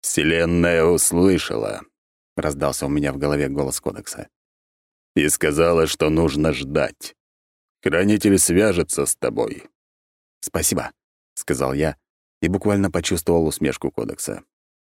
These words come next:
«Хорошей охоты, брат», — сказал он на прощание.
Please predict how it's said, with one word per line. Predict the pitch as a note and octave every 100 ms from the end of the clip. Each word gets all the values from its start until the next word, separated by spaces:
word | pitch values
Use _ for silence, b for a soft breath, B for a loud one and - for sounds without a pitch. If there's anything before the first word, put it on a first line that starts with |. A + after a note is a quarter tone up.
| _ _ -
«Хорошей | D2+ D#2 E2+ G2+ F#2 - F#2+ G2
охоты, | F2+ - G2+ A2+ - D#2+
брат», — | C2 B1+ B1 G1+ - - _ _ _ _ _ -
сказал | - D#2+ C#2 C2
он | B1+
на | C2+
прощание. | - D2 - - B1 -